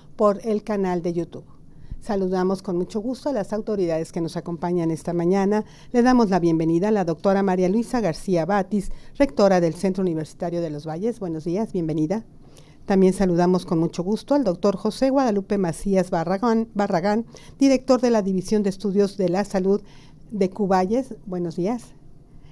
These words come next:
Es un gusto saludar a la doctora Frida Viridiana Villalpando Vargas, jefa del Departamento de Ciencias de la Salud e integrante del Comité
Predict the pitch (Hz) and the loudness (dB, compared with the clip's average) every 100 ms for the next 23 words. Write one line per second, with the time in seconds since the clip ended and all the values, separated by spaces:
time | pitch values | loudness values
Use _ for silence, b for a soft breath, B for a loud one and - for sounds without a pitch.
0 | b - 202 - 202 208 - 220 208 180 | b -8 -4 0 2 0 2 0 2 0
1 | 170 196 208 202 170 156 196 185 185 - | 2 2 2 2 0 0 0 2 0 0
2 | 240 240 240 214 185 185 185 190 185 170 | 0 2 0 0 0 2 2 2 0 -2
3 | 156 180 175 170 170 202 185 165 170 B | -2 0 0 0 0 0 2 -2 -4 B
4 | B - 262 254 262 247 202 190 180 180 | B -4 -2 0 0 0 0 -2 -2 0
5 | 170 175 196 185 156 - 196 196 208 190 | 0 0 0 0 -2 0 0 2 -2 0
6 | 175 190 185 202 254 240 B B B - | 0 -2 -2 0 0 0 B B B -4
7 | 269 277 277 226 185 175 175 185 180 - | 2 2 4 4 4 2 2 0 0 0
8 | 220 214 - 190 185 | 0 0 0 0 0